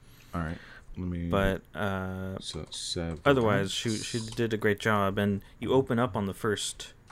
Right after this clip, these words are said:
Speaker 2: episode with
Speaker 1: Uh-huh.
Speaker 2: her waking up on a coffee ta-, or on a, a conference room table
Speaker 1: Mm-hmm.
Speaker 2: in a small meeting room in work clothes. Like, just, you wait, she wakes up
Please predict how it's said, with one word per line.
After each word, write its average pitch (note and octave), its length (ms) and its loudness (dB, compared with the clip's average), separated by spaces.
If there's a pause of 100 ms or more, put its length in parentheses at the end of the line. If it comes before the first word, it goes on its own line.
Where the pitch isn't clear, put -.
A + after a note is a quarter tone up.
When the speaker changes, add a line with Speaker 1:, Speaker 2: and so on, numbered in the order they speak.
(300)
Speaker 2:
episode F#2+ 680 0 (340)
with G#2 160 6
Speaker 1:
Uh-huh. F#2+ 80 2 (120)
Speaker 2:
her G#2 460 4 (340)
waking A2+ 520 0
up A2 380 -2 (420)
on G2+ 200 2
a F#2 100 -2
coffee A#2 480 -2
ta-, - 260 -6
or G#2+ 200 4
on F#2 240 2
a, F2+ 240 -6
a - 80 -10
conference B2 440 0
room G2+ 160 2
table A2 500 0 (400)
Speaker 1:
Mm-hmm. G2+ 280 2 (220)
Speaker 2:
in A2 120 2
a G#2 60 2
small A2 400 2
meeting A2 320 2
room G2+ 320 -4 (1500)
in A2 520 4
work A#2 240 2
clothes. G#2+ 480 2
Like, G2+ 140 0
just, - 320 -6
you G#2+ 180 -2
wait, A2 220 2
she - 140 -6
wakes A2+ 320 0
up A#2 240 0